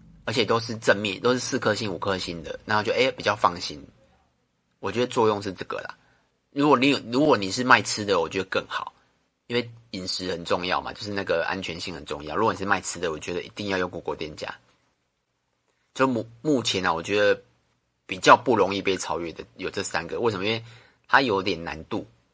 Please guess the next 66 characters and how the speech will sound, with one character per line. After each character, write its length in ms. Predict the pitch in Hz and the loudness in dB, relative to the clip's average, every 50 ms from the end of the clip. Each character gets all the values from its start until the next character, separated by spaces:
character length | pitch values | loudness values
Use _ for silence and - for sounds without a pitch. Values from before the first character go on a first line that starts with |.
| _ _ _ _ _ _ _ _ _ _ _ _ _ _ _ _ _ _ _ _ _ _ _ _ _ _ _ _ _ _ _ _ _ _ _ _ _ - | _ _ _ _ _ _ _ _ _ _ _ _ _ _ _ _ _ _ _ _ _ _ _ _ _ _ _ _ _ _ _ _ _ _ _ _ _ -2
大 60 | 104 | 0
概 120 | 98 92 | 0 0
是 120 | 90 92 87 | -2 -4 -6
这 100 | - 87 | -6 -6
样 160 | 80 78 80 | -6 -6 -10
子。 100 | - - | -10 -2
那 160 | 95 117 123 117 | 2 4 4 4
如 140 | 110 127 | 4 0
果 80 | 127 110 | 0 0
你 60 | 90 | 0
说 140 | 85 107 113 | 0 0 0
其 200 | 107 - - 92 | 0 -2 -4 2
他 160 | 92 95 98 | 6 6 6
的 160 | 95 92 92 | 6 6 2
啊， 80 | 85 82 | 2 2
比 120 | - 98 | 0 0
如 80 | 98 104 | 0 0
说 40 | 101 | 0
F 160 | 98 110 107 | 0 -2 -4
B 160 | 101 101 101 | -4 -4 -2
社 220 | 95 - 110 92 85 | 0 2 2 2 0
团、 300 | - - 80 76 76 78 | 0 0 0 0 0 -2
I 160 | - 85 92 95 | -2 -2 -2 -2
G 360 | - - - 92 90 92 92 | -4 -8 -8 -6 -6 -6 -6
粉 180 | - - 73 82 | -8 -8 -10 -8
丝 140 | - 95 92 | -8 -8 -4
团、 260 | 95 87 76 73 78 80 | -2 -2 -2 -4 -6 -4
Line， 260 | - 104 95 76 69 - - - - _ _ | 0 2 2 2 0 -4 -14 -20 -20 _ _
它 100 | - 113 | -2 2
都 120 | 113 123 120 | 4 6 6
会 100 | 120 123 | 4 4
因 100 | 120 120 | 2 0
为 160 | 120 120 110 | 0 0 0
触 200 | 113 - 127 113 | 0 -2 -4 -4
及 160 | 113 - 82 | -4 -6 -6
率 120 | 95 104 | -4 -4
或 160 | 101 104 101 95 | -2 -2 -4 -4
封 220 | - - 104 101 | -4 -4 -6 -4
锁 160 | 98 95 - | -6 -6 -6
率 240 | 78 90 90 80 - _ _ _ _ _ _ _ _ _ _ _ _ _ _ | -6 -6 -8 -8 -10 _ _ _ _ _ _ _ _ _ _ _ _ _ _
而 140 | - 92 90 | -6 -4 -4
影 240 | - 78 87 92 95 | -4 -6 -8 -6 -6
响。 180 | 92 - 80 80 | -4 -4 -2 0
那 120 | 113 143 | 0 0
你 120 | 135 101 95 | 0 0 2
说 300 | 98 113 123 135 123 - - - - - _ - | 4 4 4 4 2 -2 -8 -20 -20 -20 _ -2
部 100 | - 151 | 2 4
落 100 | 151 147 | 4 6
格、 160 | - 107 101 | 6 6 4
YouTube 460 | 110 127 131 127 - 143 123 98 - - _ _ _ _ _ _ _ _ _ _ _ - | 6 4 2 2 2 0 0 0 -2 -8 _ _ _ _ _ _ _ _ _ _ _ 0
会 100 | 135 127 | 0 0
不 140 | 127 123 | 2 6
会 260 | 110 113 107 95 87 - | 6 8 8 6 4 0
有 140 | - 90 90 | -2 -2 0
一 40 | 95 | 0
天 180 | - 113 107 104 | 2 2 0 0
也 100 | 87 85 | 0 0
会 160 | 98 104 101 | 0 0 0
因 120 | 101 98 | 0 -2
为 100 | 101 98 | -2 -4
触 160 | 92 - 101 | -4 -4 -6
及 120 | 87 - 80 | -6 -6 -6
率？ 120 | 85 85 | -8 -8
也 160 | 69 78 76 | -8 -8 -8
会 260 | - - - 113 101 87 | -2 2 4 4 4 4
啊， 240 | 87 85 80 82 - | 2 0 -2 -4 -6